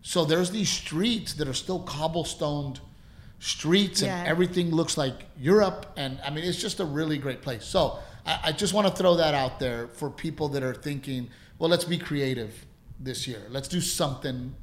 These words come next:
Speaker 1: different."
Speaker 2: Yeah.
Speaker 1: Then go to Florida
Speaker 2: <clears throat>
Speaker 1: and sit on a beach.
Speaker 2: Yeah.
Speaker 1: Right?
Speaker 2: Which I love.
Speaker 1: And I know you love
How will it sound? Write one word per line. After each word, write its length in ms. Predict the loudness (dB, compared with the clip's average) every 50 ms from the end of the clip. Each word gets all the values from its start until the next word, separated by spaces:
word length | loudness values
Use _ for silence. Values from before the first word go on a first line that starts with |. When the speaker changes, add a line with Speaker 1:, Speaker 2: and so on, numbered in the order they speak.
| -14 -10 -8
Speaker 1:
different." 400 | -6 -6 -6 -8 -12 -16 -18 -16 -10 -6
Speaker 2:
Yeah. 280 | -4 -4 -4 -4 -6 -10 -12 -14 -8 0
Speaker 1:
Then 320 | 2 2 4 4 0 0 2
go 120 | 2 4
to 80 | 4 2
Florida 720 | 2 2 2 4 4 4 4 4 4 4 4 2 2 0 -2 -6 -12
Speaker 2:
<clears throat> 140 | -16 -10 -8
Speaker 1:
and 120 | -8 -6 -4
sit 160 | -2 -2 -2
on 120 | -2 -2 -4
a 40 |
beach. 400 | -6 -8 -10 -10 -12 -12 -14 -14 -14 -16 -12 -8
Speaker 2:
Yeah. 300 | -4 -2 -2 -2 -4 -4 -8 -8
Speaker 1:
Right? 240 | -4 -4 -2 -2 -4 -6 -8 -2
Speaker 2:
Which 240 | 0 0 2 2 2
I 140 | 2 2 4
love. 280 | 4 4 2 2 0 -4 -10 -18 -18 -12 -4 -2
Speaker 1:
And 120 | 0 2
I 40 | 2
know 100 | 2 2
you 120 | 2 2
love 160 | 0 0 -2